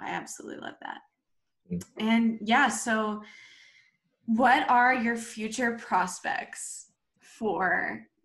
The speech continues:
Speaker 1: meditation, for teaching yoga, for everything that you have going on?
Speaker 2: Uh, um, for teaching yoga, I, for meditation and teaching yoga, I'll keep doing what I'm doing now. I'm so happy doing just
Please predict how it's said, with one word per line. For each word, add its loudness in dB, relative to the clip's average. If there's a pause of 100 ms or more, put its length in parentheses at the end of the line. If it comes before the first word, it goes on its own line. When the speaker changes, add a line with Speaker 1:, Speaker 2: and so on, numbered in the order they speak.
(160)
Speaker 1:
meditation, -2
for -2
teaching -8
yoga, 0 (240)
for 0
everything 0
that -6
you -8
have -8
going -10
on? -14 (520)
Speaker 2:
Uh, 6 (400)
um, 6 (380)
for 4
teaching 4
yoga, 8
I, 6 (360)
for 6
meditation 6
and 4
teaching 0
yoga, 6
I'll 6
keep 0
doing 6
what 8
I'm 4
doing 4
now. 0
I'm -2
so 4
happy 0
doing -2
just -6